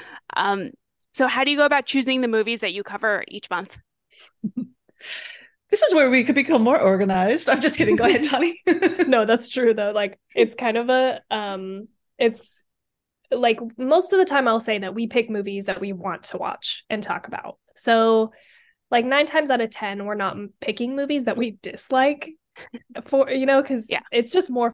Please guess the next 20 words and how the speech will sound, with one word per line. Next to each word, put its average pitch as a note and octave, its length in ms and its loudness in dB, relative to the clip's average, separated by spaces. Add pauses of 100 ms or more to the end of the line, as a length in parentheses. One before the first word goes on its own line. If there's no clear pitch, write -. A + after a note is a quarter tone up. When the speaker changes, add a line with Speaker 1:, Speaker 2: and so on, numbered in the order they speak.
Speaker 3:
fun G#3+ 140 -2
to G#3 80 -8
talk G3 220 -6
about F3+ 240 -8
things F#3+ 180 -10
that F3+ 100 -10
we F#3+ 80 -14
do A3+ 340 -2
like. F#3+ 400 -6 (520)
Um, A3 300 2
but B3+ 100 6
we D4 100 6
also E4 220 2
take F4+ 200 -2
suggestions, D4 1000 -4
and A#3+ 100 -4
we A#3+ 140 0
also E4 320 -2
do A3 460 0
a G3 440 -6